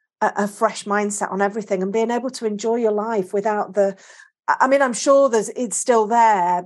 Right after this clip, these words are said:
but you're, you're able to sort of push it away and go, you know, and not, not have to concentrate on that.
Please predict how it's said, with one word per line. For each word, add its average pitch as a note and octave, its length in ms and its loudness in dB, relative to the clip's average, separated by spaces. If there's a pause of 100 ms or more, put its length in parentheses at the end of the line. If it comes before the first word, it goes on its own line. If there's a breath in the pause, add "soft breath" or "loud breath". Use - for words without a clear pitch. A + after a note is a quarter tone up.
but A3+ 180 -6
you're, G#3+ 360 2
you're G#3 280 0
able A3 420 -2
to - 80 -20
sort - 220 -16
of G#3 140 -4
push - 260 -6
it - 100 -2
away A3+ 440 2
and G#3+ 220 -6
go, G3+ 560 2
you A3+ 160 -2
know, G3 180 0
and G#3+ 180 -4
not, A#3 240 0 (440 loud breath)
not B3+ 280 0
have B3+ 100 -6
to - 80 -16
concentrate B3 680 -6
on F3 140 -8
that. E3 180 -8